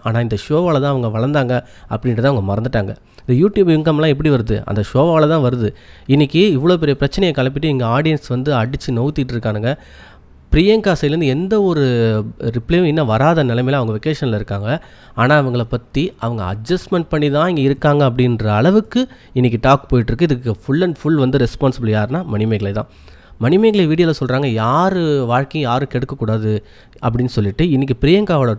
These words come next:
டோட்டல், அ, வாழ்க்கையை வந்து மணிமேகலை தான் கொலாப்ஸ் பண்ணிட்டு இருக்காங்க. Instagram-ல ஒரு போஸ்ட் போட்டாங்க, நாலு பக்கத்துக்கு டைப் பண்ணி, அதோட இந்த பிரச்சனை விட்டு போலாம்ல. ஏன் YouTube-ல வீடியோ கண்டென்ட்டா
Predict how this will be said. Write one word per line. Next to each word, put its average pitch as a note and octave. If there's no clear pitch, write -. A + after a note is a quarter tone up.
டோட்டல், E3
அ, G#2+
வாழ்க்கையை D3
வந்து D#3+
மணிமேகலை D3+
தான் C#3
கொலாப்ஸ் A#2+
பண்ணிட்டு G#2+
இருக்காங்க. G2+
Instagram-ல E3+
ஒரு C#3+
போஸ்ட் D3+
போட்டாங்க, A2+
நாலு A2+
பக்கத்துக்கு A#2+
டைப் A#2
பண்ணி, A#2
அதோட C#3+
இந்த D#3+
பிரச்சனை B2
விட்டு A#2+
போலாம்ல. A2+
ஏன் F3
YouTube-ல G#3
வீடியோ D#3+
கண்டென்ட்டா B2